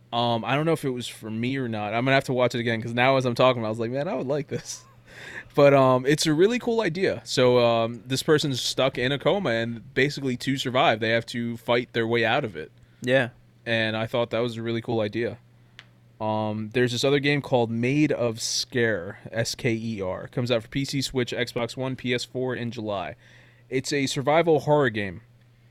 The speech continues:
Speaker 1: All the enemies coming after you are blind. You have
Speaker 2: Mm.
Speaker 1: to be silent. And there's parts where it's, like, silent in this thing of, like, you see somebody come by, you have to actually hold your breath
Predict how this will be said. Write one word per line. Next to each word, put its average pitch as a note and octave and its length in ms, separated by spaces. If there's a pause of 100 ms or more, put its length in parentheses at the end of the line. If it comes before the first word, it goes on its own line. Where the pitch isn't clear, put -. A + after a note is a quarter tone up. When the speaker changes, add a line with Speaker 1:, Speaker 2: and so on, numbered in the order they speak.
(560)
Speaker 1:
All D3 240
the C#3+ 180
enemies C#3 340
coming B2+ 240
after D3 260
you F3+ 260
are A#2+ 120
blind. A2+ 560 (720)
You A2 160
have B2+ 220
Speaker 2:
Mm. - 40
Speaker 1:
to B2 60
be A#2 160
silent. - 520 (400)
And A#2+ 280
there's B2+ 160
parts C3+ 340
where B2 120
it's, A2+ 160
like, A2+ 160
silent C3+ 360
in A#2+ 80
this A#2 140
thing A#2+ 300
of, A2 180
like, A2+ 180
you B2 60
see C3 160
somebody B2+ 220
come A#2 160
by, B2+ 160
you C3 160
have A#2+ 100
to B2+ 60
actually A#2+ 260
hold A#2 240
your G#2+ 80
breath G2+ 340